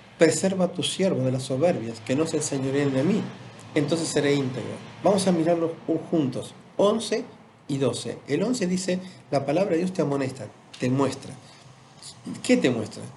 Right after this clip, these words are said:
Los errores, lo que hago sin querer, las cosas ocultas, lo que hago a escondidas, y la soberbia que hace,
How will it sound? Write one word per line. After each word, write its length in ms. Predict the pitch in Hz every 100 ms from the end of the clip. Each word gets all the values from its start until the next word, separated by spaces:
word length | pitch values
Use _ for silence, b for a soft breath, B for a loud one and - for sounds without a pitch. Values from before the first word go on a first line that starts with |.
| - B B B -
Los 240 | 143 -
errores, 540 | 117 170 160 151 - - - -
lo 160 | 127 127
que 100 | 135
hago 140 | 131
sin 160 | 127 120
querer, 320 | 139 147 127 - B B -
las 140 | 131
cosas 340 | - 165 147 131
ocultas, 480 | 127 185 147 127 127 123
lo 160 | 120
que 120 | -
hago 100 | 143
a 60 | 127
escondidas, 540 | - 123 143 131 107 - B B B B -
y 160 | 151
la 140 | 139 131
soberbia 580 | 139 143 185 117 110 110 - -
que 140 | 131
hace, 340 | 131 - 127